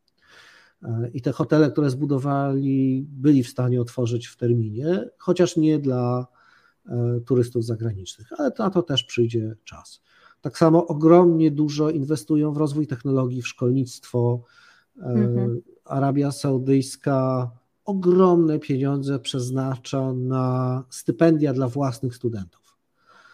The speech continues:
Speaker 1: E, to znaczy, to jest liczba bodajże stu tysięcy studentów rocznie, którzy, e, którym po prostu Arabia Saudyjska opłaca studia za granicą.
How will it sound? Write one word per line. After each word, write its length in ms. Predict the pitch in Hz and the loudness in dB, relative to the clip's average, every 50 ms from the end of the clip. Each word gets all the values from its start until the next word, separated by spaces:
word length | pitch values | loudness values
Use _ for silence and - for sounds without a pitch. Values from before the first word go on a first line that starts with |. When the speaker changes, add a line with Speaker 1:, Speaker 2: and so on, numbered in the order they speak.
| _ _ _ _ - | _ _ _ _ -10
Speaker 1:
E, 260 | - 117 117 117 117 117 120 - - 170 - _ | -6 -4 -4 -2 -2 -4 -6 -8 -12 -20 -20 _
to 100 | - 131 | -10 -6
znaczy, 320 | 123 147 143 131 - 139 117 - _ _ _ | -2 -2 -2 -2 -4 -6 -8 -10 _ _ _
to 280 | - - 139 156 165 | -14 -8 -2 2 4
jest 500 | 156 151 143 147 143 127 - - - - _ _ _ _ _ _ _ _ _ _ _ _ | 4 4 4 2 0 -2 -6 -10 -18 -20 _ _ _ _ _ _ _ _ _ _ _ _
liczba 640 | 127 123 143 143 - 135 139 139 135 131 123 120 - _ _ _ _ | -4 -4 -4 -4 -6 -4 -2 0 0 0 0 -2 -6 _ _ _ _
bodajże 440 | - - _ - - 196 147 139 135 | -20 -20 _ -12 -10 -8 -8 -8 -10
stu 260 | - - - - 180 | -12 -8 -4 -2 -2
tysięcy 460 | 175 - 190 - 185 185 180 185 185 | -2 -2 -2 0 0 0 0 0 -4
studentów 520 | 175 - 180 160 156 156 160 - 165 - - | -2 -2 0 0 0 -2 -2 -4 -6 -6 -6
rocznie, 420 | 147 - - - - 165 165 160 165 - _ _ _ _ _ _ _ _ _ | -8 -8 -6 -4 -2 -2 -2 -2 -6 -12 _ _ _ _ _ _ _ _ _
którzy, 720 | - - _ 143 135 139 139 139 139 135 135 135 135 135 139 - _ _ _ _ _ _ _ _ _ _ _ - - | -20 -8 _ -2 -2 -2 0 0 0 0 2 0 0 -2 -4 -10 _ _ _ _ _ _ _ _ _ _ _ -10 -6
e, 480 | 131 127 127 127 127 127 127 127 131 131 131 | -4 -2 0 0 0 0 -2 -2 -4 -6 -2
którym 280 | - - 170 156 160 | 4 6 8 8 8
po 100 | - 156 | 6 2
prostu 240 | 143 - 151 - 165 127 - - | 0 0 0 2 0 -2 0 0
Arabia 320 | 151 147 151 147 151 143 | 0 2 2 2 2 2
Saudyjska 560 | 117 - 151 131 143 147 135 - - 147 139 - - - | 2 0 0 2 2 2 0 0 -4 -4 -6 -6 -8 -12
opłaca 640 | 147 127 - _ - 156 147 143 147 - - 131 120 | -14 -14 -10 _ -2 0 2 2 0 -2 -2 -6 -6
studia 400 | 117 - - 143 123 127 131 131 | -6 -4 -2 -2 0 0 0 0
za 180 | 120 127 123 | 0 0 -2
granicą. 640 | 120 131 123 120 127 131 - - 208 247 285 294 277 | 0 0 0 0 0 -2 -2 -2 -2 -2 -2 -4 -8